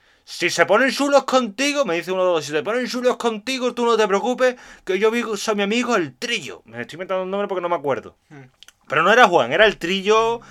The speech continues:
Speaker 1: el Frankie, algo así.
Speaker 2: Sí.
Speaker 1: Coqui. <laughs>
Speaker 2: Vale.
Speaker 1: "Yo vi, soy mi amigo el Trillo". Y digo, <laughs> "Gracias". Claro. Digo, "Bueno, no sé quién es, pero me está diciendo, está para avisar gente para ayudarme". Ya co-, ya eso lo agradezco. <laughs> "Tú conoces a mi amigo el Trillo, ¿no?".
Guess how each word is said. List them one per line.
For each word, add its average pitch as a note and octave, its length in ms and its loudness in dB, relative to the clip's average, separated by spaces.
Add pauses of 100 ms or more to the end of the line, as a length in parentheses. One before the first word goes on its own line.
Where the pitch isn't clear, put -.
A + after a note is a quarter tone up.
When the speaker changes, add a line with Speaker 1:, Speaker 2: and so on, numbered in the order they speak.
(200)
Speaker 1:
el C#3 140 0
Frankie, A#3 640 0
algo G3 220 4
así. G2+ 340 -4
Speaker 2:
Sí. C3 300 -16
Speaker 1:
Coqui. A3 580 4 (340)
<laughs> - 320 -20
Speaker 2:
Vale. B2+ 160 -6
Speaker 1:
"Yo G3+ 140 8
vi, G#3+ 120 2
soy G#3+ 160 0
mi G#3 100 -4
amigo G#3 240 2
el D3+ 160 0
Trillo". B2 560 -10
Y A#2 60 -12
digo, B2 320 -10 (720)
<laughs> B2+ 380 -14
"Gracias". E3 420 2 (520)
Claro. C3+ 340 0 (160)
Digo, G#2+ 240 -12
"Bueno, B2 360 -6
no A#2 180 -8
sé C#3 140 -4
quién C#3 160 -2
es, D#3+ 100 -2
pero D3 140 -4
me B2 80 -8
está A#2+ 140 -8
diciendo, C#3+ 400 -6 (360)
está C3 240 -2
para E3 100 8
avisar F#3+ 300 4
gente F3 180 0
para E3+ 120 4
ayudarme". E3 340 0
Ya C#3 120 2
co-, C#3+ 140 -4
ya D3 160 0
eso F3 320 -2
lo E3 80 -2
agradezco. C#3+ 460 -4
<laughs> - 880 -20
"Tú F#3 120 0
conoces A3 440 2
a F3+ 60 -2
mi F#3 60 -4
amigo D#3+ 260 0
el B2 140 -2
Trillo, A3+ 420 2
¿no?". D#4 280 2